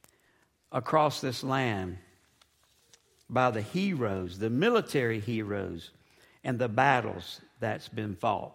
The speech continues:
We definitely do not want to forget. We always want to recognize, but you know what?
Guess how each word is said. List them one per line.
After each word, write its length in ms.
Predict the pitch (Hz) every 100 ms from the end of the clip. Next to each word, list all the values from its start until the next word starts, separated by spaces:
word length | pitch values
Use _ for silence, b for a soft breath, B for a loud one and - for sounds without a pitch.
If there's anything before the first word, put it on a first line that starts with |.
| _ b b b b
We 160 | 147 165
definitely 480 | 151 196 196 180 170
do 180 | 151 156
not 240 | 143 -
want 200 | 127 120
to 60 | 117
forget. 520 | 120 107 107 101 - - b b b 151
We 160 | 156
always 440 | 151 180 214 202 165
want 180 | 180
to 60 | 156
recognize, 920 | 135 143 143 107 101 95 92 92 - - b b b
but 220 | 143 -
you 60 | 165
know 180 | 165
what? 420 | 165 175 180 -